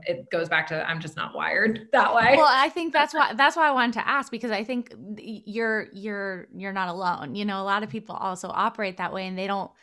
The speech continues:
Speaker 2: they can't imagine, you know, doing that brain dump. Um, but, but I agree. I mean, just spending the time with the person, you know, this week we're gonna focus on this, and you spend a couple hours, this week we're gonna focus on this, you know, and then,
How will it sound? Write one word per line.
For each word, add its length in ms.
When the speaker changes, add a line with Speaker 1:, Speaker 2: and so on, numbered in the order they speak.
Speaker 2:
they 60
can't 200
imagine, 640
you 100
know, 240
doing 400
that 180
brain 320
dump. 360
Um, 640
but, 540
but 140
I 140
agree. 320
I 60
mean, 160
just 180
spending 320
the 80
time 240
with 120
the 80
person, 560
you 100
know, 340
this 220
week 180
we're 100
gonna 180
focus 400
on 180
this, 380
and 260
you 160
spend 360
a 40
couple 240
hours, 340
this 200
week 160
we're 100
gonna 140
focus 340
on 180
this, 240
you 100
know, 160
and 120
then, 260